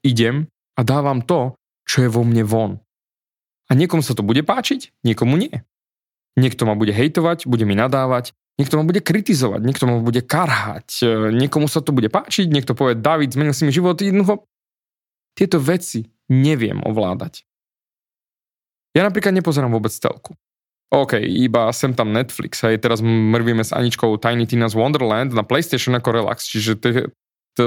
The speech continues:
prakticky tak, e, nepozeráme telku. Ale sem tam nejaký klip niečoho na YouTube, hej, si pozriem. A tam som videl krátke videjko, ako u Davida Lettermana bola Ellen. Kto pozná,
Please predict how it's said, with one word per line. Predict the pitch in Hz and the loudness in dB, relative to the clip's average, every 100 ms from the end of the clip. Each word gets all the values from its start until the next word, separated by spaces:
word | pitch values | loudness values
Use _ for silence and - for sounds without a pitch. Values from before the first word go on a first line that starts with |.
| 113 120 | 0 -4
prakticky | - 117 - - 110 | -4 -4 -6 -8 -4
tak, | 120 - | -4 0
e, | 120 120 117 | 0 2 2
nepozeráme | 127 123 113 101 104 | 0 0 -2 -2 -4
telku. | - - - - _ _ - | -4 -6 -10 -16 _ _ 0
Ale | 117 - - | 0 -2 -10
sem | - - 480 180 | -4 -2 -2 0
tam | 180 180 156 | 0 2 2
nejaký | 160 156 135 123 | 2 0 -4 0
klip | 143 | 0
niečoho | 117 131 - 135 123 | 2 0 0 0 0
na | 104 113 | 2 2
YouTube, | 156 123 101 - 123 | 2 0 -2 -2 -2
hej, | 113 123 120 | 2 2 0
si | - | -2
pozriem. | 113 101 - - 104 _ _ | -4 -2 -2 -6 -8 _ _
A | - | -4
tam | - 247 - | -2 -2 0
som | 180 | 2
videl | 170 139 | 2 0
krátke | - 220 - 135 | 0 -2 0 0
videjko, | 160 147 127 123 139 | 2 2 2 -2 -2
ako | 156 131 127 | -4 -2 0
u | 123 | 2
Davida | 135 185 156 127 | 2 2 2 0
Lettermana | 175 151 117 113 | 0 0 0 0
bola | 117 107 - - | 0 -2 -6 -2
Ellen. | 110 107 98 151 - _ _ _ _ - | -2 0 -6 -8 -16 _ _ _ _ -6
Kto | - 110 | -2 0
pozná, | 165 165 160 143 123 | 0 2 0 -2 -6